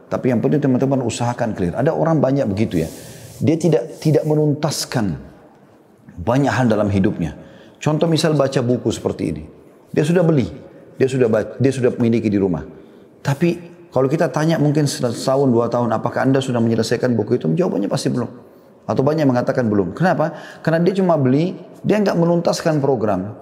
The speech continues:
Anda kalau sudah beli ini, mengeluarkan uang, Anda punya tugas dan kewajiban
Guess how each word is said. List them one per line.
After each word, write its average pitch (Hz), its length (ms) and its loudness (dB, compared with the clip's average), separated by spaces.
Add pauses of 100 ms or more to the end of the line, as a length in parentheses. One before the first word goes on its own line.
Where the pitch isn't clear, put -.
(160)
Anda 185 320 0
kalau 165 160 0
sudah 117 240 0
beli 131 320 2
ini, 110 160 2
mengeluarkan 107 480 0
uang, 98 180 0 (380)
Anda 160 320 2
punya 131 640 0
tugas - 800 -2
dan 104 240 4
kewajiban 95 640 2